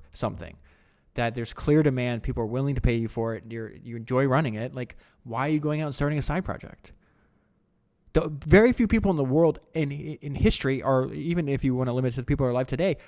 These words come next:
find one great business. That is so rare. You found one great business, you already won. Just stick with it. But again, that kinda goes against, uh, human nature, which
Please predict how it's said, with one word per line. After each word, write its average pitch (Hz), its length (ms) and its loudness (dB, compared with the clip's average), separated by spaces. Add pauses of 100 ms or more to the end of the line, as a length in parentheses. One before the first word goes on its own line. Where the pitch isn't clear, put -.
find 143 500 2
one 143 300 2
great 127 240 0
business. 123 380 -4
That 180 140 0
is 170 120 0
so 185 340 2
rare. 160 440 -4 (180)
You 170 100 -2
found 202 260 4
one 196 120 4
great 180 140 2
business, 160 280 2
you 165 160 4
already 185 220 6
won. 127 340 -2
Just 117 160 -8
stick - 160 -8
with 208 160 -8
it. - 160 -16 (720)
But 135 100 4
again, 131 220 2
that 110 100 -2
kinda 120 200 2
goes 113 180 2
against, 107 360 -6 (280)
uh, 123 160 -4
human 120 220 -2
nature, 151 260 0
which 113 240 -6